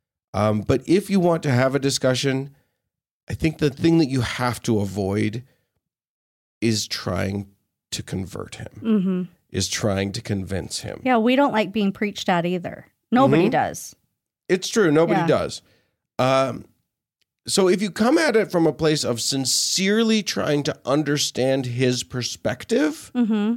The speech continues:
Speaker 1: I think you're safe. If it's not sincere, if you've got a trap laying in wait at the end of the conversation,
Speaker 2: Mm-hmm.
Speaker 1: you know, if you've got a gotcha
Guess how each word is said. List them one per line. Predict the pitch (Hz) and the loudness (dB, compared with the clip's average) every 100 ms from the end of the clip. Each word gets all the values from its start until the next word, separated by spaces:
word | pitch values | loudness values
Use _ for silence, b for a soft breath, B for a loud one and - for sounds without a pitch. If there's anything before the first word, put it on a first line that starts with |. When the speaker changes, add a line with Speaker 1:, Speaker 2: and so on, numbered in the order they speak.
| - - | -6 -4
Speaker 1:
I | 160 | 0
think | 180 175 | 0 0
you're | 180 | 0
safe. | - 185 120 - - _ _ _ _ _ _ _ - | 2 0 -2 -8 -20 _ _ _ _ _ _ _ -2
If | 165 | 2
it's | 175 170 | 2 2
not | 165 190 - | 2 2 0
sincere, | - 214 - 208 214 262 277 - _ _ _ | 2 2 2 2 4 2 0 -4 _ _ _
if | - 139 | -2 2
you've | 156 139 | 2 4
got | 160 156 | 2 2
a | |
trap | - - 160 175 - - | 0 -2 0 0 -2 0
laying | 160 160 170 170 | 4 6 6 6
in | 160 | 4
wait | 143 147 180 - | 4 2 2 -4
at | 131 143 | -4 -2
the | 143 | 0
end | 123 143 151 | 2 2 2
of | 139 | 0
the | 147 | 0
conversation, | 139 135 135 - 139 139 151 160 175 - | 0 0 0 2 2 2 2 2 0 -2
Speaker 2:
Mm-hmm. | 226 214 202 202 | 0 0 0 0
Speaker 1:
you | 135 | 2
know, | 143 143 | 4 4
if | 135 | 4
you've | 135 | 2
got | 127 135 | 2 2
a | 131 | 2
gotcha | 101 123 131 - 143 156 | 0 -2 0 0 2 0